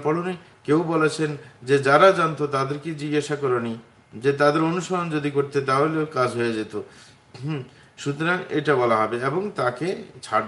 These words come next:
দেওয়া হবে না। বলা হচ্ছে যে তাকে আপনার, আহ, লোহার একটি হাতুড়ি দিয়ে তাকে মারাত্মকভাবে আঘাত করা হবে এবং তখন সে এই আঘাতের চোটে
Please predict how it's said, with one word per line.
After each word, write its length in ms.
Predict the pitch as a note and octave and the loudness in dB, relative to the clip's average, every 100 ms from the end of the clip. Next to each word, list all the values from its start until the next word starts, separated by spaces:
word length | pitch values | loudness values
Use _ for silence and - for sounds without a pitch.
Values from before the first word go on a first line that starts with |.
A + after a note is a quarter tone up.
| G2 | 0
দেওয়া 180 | A#2 | 2
হবে 200 | A#2 C3 | 2 2
না। 80 | - - - - - | 0 -2 -12 -20 -2
বলা 180 | B2+ D3 | 6 6
হচ্ছে 200 | D3+ E3+ | 6 0
যে 160 | D#3+ | -4
তাকে 440 | D3+ C3+ C#3 E3+ F3+ - - - | 0 2 2 0 -4 -6 -20 0
আপনার, 460 | B2 B2+ C#3+ E3+ | 0 2 -2 -4
আহ, 880 | G3 - - _ - G2+ A#2 A2+ G#2+ | -4 -8 -20 _ -12 -4 -2 0 0
লোহার 420 | A#2+ C#3+ F3 F3+ | 2 4 6 4
একটি 560 | D#3 D3 - C3 A2+ A2+ - | 2 -4 -6 -6 -4 -8 -8
হাতুড়ি 480 | - C3 - F#3+ F#3+ | -2 0 2 0 0
দিয়ে 220 | D3 C3+ | 2 2
তাকে 340 | B2+ A#2 B2 | 2 0 -2
মারাত্মকভাবে 800 | F#2 G2 A#2+ D#3+ - F3 C3 B2+ | -4 -2 2 2 2 -2 2 2
আঘাত 360 | A#2+ A#2+ D#3 D#3 | 4 6 4 4
করা 180 | F#3+ F#3+ | 4 6
হবে 200 | G3 G3 - - - - | 4 0 -6 -18 -20 -8
এবং 340 | - D3 E3+ D3 | 2 2 2 0
তখন 260 | D3+ D3 D#3 | 0 0 -4
সে 320 | - F#3 F3+ - | -2 -2 -2 0
এই 220 | E3 F#3+ | 0 2
আঘাতের 560 | C#3 C#3 E3 E3 D#3+ - | 4 4 2 -2 -6 -2
চোটে 320 | D3+ D#3 | 0 0